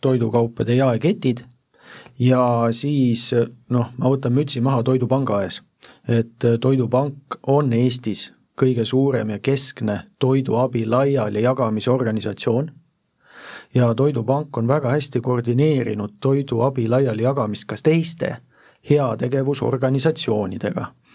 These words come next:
Et me selles mõttes läheme praegu nendega edasi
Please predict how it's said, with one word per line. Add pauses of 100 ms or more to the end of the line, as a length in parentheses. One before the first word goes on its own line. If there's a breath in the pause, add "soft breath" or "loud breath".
(380 loud breath)
Et
me
selles
mõttes (140)
läheme
praegu
nendega
edasi